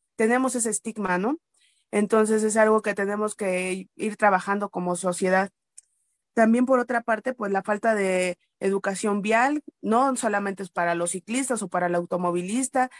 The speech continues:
sino en realidad para todos, ¿no? Desde cómo inicia la pirámide de movilidad, ¿no? Desde el peatón, el transporte público, transporte de carga,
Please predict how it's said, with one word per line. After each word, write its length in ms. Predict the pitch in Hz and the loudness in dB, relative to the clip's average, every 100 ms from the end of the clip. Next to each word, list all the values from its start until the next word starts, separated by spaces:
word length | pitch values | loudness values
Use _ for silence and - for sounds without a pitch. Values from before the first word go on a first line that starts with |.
| - | -14
sino 260 | - 214 196 | -4 0 2
en 60 | |
realidad 360 | 196 196 214 233 | 2 4 4 4
para 220 | 269 262 | 2 0
todos, 420 | - 233 190 175 | 0 -2 0 -2
¿no? 220 | 196 240 | -2 -2
Desde 360 | 214 196 190 190 | -2 -2 -2 -6
cómo 280 | 196 196 196 | -4 -2 -2
inicia 380 | 208 240 277 240 | -2 -2 0 0
la 120 | 196 | 0
pirámide 600 | 202 202 220 226 214 180 | 0 0 0 -2 -2 -2
de 80 | 175 | -2
movilidad, 560 | 170 175 180 226 254 | -2 -4 0 4 4
¿no? 200 | 220 247 | 4 0
Desde 220 | 214 180 | 0 -2
el 80 | 180 | -2
peatón, 680 | 185 180 - 208 214 226 220 | 0 -2 0 -2 2 2 0
el 100 | 190 | -2
transporte 480 | 185 180 202 196 190 | -6 -6 -6 -4 -6
público, 460 | 202 214 214 196 | -2 0 0 -2
transporte 460 | 190 185 - 196 202 | -2 -2 -4 -6 -2
de 140 | 180 | -2
carga, 500 | - 202 214 208 190 | 2 4 4 4 0